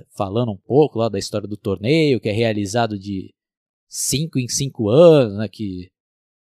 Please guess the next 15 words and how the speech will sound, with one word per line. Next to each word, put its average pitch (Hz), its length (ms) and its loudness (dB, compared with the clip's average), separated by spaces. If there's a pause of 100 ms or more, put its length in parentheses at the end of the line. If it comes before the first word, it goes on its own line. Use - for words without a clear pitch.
os - 120 -16
maiores 113 400 0
guerreiros 113 460 -2
do 104 100 -6
mundo 117 220 -10
se 104 100 -8
reúnem 104 580 0
ali 113 120 -4
para 101 180 -6
ver 110 200 -8
quem 123 240 -8
é 117 40 -2
o 117 60 -4
campeão, 113 1040 -2
né, 104 240 -8